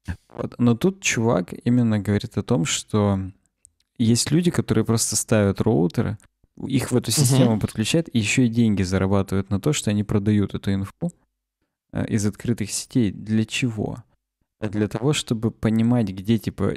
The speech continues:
Speaker 1: чуваки с такими номерами телефонов ходят, и чё
Speaker 2: Мгм.
Speaker 1: им потом присылать рекламу чего.
Speaker 2: Так.
Speaker 1: То есть именно,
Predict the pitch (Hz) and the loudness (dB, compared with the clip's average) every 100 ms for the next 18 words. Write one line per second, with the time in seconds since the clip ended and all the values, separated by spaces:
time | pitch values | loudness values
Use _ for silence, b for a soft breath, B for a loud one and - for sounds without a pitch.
0 | - - 104 101 - - 110 - 110 104 | -4 -2 0 0 -2 -4 -6 -4 0 2
1 | 98 95 101 98 95 - 98 _ 101 92 | 2 2 0 0 -4 -6 -6 _ -4 -4
2 | - 120 156 151 - - _ _ _ _ | -4 0 0 0 -4 -14 _ _ _ _
3 | _ _ 104 - - 135 113 120 120 110 | _ _ -10 -6 2 2 4 4 4 0
4 | - 113 - 104 - 101 113 - 95 - | 0 -2 -2 -4 0 0 0 -2 -8 -4
5 | 104 107 101 - - 101 - - _ _ | -2 -2 -4 -8 -10 -12 -16 -18 _ _
6 | _ _ _ _ _ _ _ _ _ _ | _ _ _ _ _ _ _ _ _ _
7 | _ _ _ _ _ _ _ - 110 113 | _ _ _ _ _ _ _ 0 2 2
8 | 104 - - - - 92 117 113 110 104 | 0 -2 -12 -16 -14 -2 0 2 2 2
9 | 101 92 | 2 0